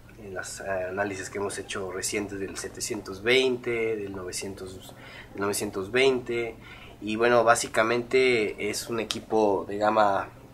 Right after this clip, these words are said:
eh, baja, digamos, tirando la gama media, con algunas cuestiones bastante interesantes, como una cámara de muy buena calidad,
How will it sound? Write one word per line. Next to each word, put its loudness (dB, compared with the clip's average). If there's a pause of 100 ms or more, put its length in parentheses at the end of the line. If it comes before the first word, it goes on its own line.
eh, -8
baja, 8
digamos, 0
tirando 0
la 0
gama 2
media, 0 (1000)
con 4
algunas 6
cuestiones 0
bastante 2
interesantes, 4
como -4
una 2
cámara 6
de -4
muy -2
buena 2
calidad, 2